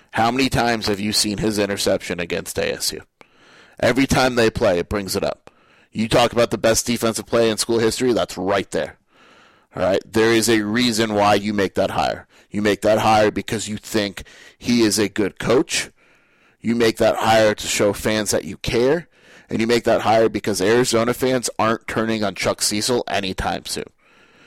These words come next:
The Arizona defense, and Chuck Cecil specifically, has Arizona's fans' full support now.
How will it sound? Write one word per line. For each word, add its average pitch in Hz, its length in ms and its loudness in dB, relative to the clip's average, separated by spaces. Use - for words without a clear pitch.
The - 260 -2
Arizona 131 680 2
defense, 107 640 -4
and 92 160 -8
Chuck - 320 -2
Cecil 117 380 -2
specifically, 95 800 -4
has 104 240 0
Arizona's 104 840 0
fans' 113 640 -2
full 104 300 -2
support - 440 -4
now. 50 160 -8